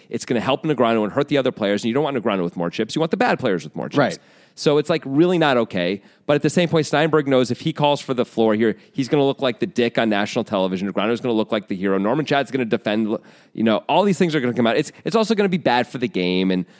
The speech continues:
Speaker 1: so he's, like, gonna stay out of the way. But it's not cool. And if, honestly, I would, I would call the floor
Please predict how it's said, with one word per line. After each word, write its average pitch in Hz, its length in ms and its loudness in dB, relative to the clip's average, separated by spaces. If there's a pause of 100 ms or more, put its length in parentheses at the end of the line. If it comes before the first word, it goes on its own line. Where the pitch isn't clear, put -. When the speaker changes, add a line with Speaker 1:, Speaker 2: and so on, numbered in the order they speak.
Speaker 1:
so - 140 2
he's, 165 140 4
like, 175 220 -2
gonna 175 180 4
stay 160 180 2
out 151 80 4
of 143 60 0
the 139 80 4
way. 139 120 4
But 175 180 0
it's 196 140 -4
not 214 280 0
cool. 190 220 2
And 165 160 -2
if, 170 200 0
honestly, 214 300 2 (100)
I 156 140 4
would, 156 240 0
I 151 120 2
would 165 140 2
call 127 160 0
the 92 80 -2
floor 71 340 -4